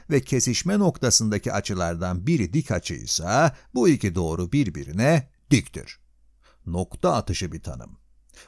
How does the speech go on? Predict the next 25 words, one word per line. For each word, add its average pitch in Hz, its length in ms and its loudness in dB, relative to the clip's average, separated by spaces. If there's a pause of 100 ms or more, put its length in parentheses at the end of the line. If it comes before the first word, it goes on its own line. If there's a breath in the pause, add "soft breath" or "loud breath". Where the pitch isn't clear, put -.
(120)
Uygun 135 400 4
yorum 165 360 4
şu 156 140 4
olur. 90 340 0 (400 soft breath)
Uhu, 302 720 6
aferin. 95 640 2 (200 soft breath)
Ben 175 340 4
bile 92 200 0
daha 98 220 2
iyi 95 200 -2
bir 92 100 0
tanım 139 340 0
yapamazdım. 143 840 2 (1120 loud breath)
Son 254 400 4
yorumun 104 420 2
son 180 280 4
kalan 98 300 0
tanımla 101 360 0
örtüşüp 123 460 -2
örtüşmediğine 127 720 0
de 90 120 -2
bakalım. 104 720 2 (260 loud breath)
Can 143 400 2
demiş 123 420 0
ki, 117 460 -2